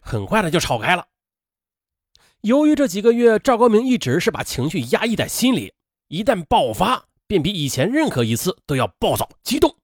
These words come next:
吵到最后，赵高明竟然生气的打了妻子一巴掌。赵文丽的父母闻声来劝架，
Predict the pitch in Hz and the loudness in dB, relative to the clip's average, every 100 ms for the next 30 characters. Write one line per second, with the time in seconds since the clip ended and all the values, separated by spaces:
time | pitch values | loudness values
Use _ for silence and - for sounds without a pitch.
0 | _ _ _ _ _ _ _ - - 92 | _ _ _ _ _ _ _ -18 -12 -6
1 | 113 110 90 120 104 - - 262 214 196 | -4 -4 -4 -4 -6 -8 -4 -2 0 2
2 | 185 - 214 175 - 294 - 294 170 - | 0 0 0 0 0 0 2 0 0 -4
3 | 127 131 - 294 196 151 226 269 - _ | -4 -4 4 4 6 2 4 2 0 _
4 | _ _ _ _ - - 277 233 254 294 | _ _ _ _ -12 0 4 6 6 4
5 | 233 - 247 131 135 117 226 285 285 131 | 2 2 2 2 2 0 0 0 -2 -2
6 | 160 220 139 247 | -2 -2 -2 -4